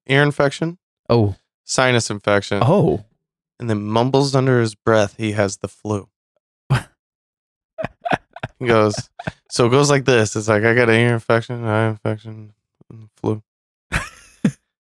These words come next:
Speaker 1: And we all looked at him.
Speaker 2: <laughs>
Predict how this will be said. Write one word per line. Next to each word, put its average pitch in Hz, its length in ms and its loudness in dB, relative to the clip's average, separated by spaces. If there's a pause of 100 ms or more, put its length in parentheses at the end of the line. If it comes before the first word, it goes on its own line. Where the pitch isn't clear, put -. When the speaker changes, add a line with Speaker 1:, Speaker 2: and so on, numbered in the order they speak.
(1120)
Speaker 1:
And 113 160 2
we 117 140 4
all 120 200 4
looked 131 260 2
at 110 220 4
him. 107 280 -2
Speaker 2:
<laughs> - 40 -20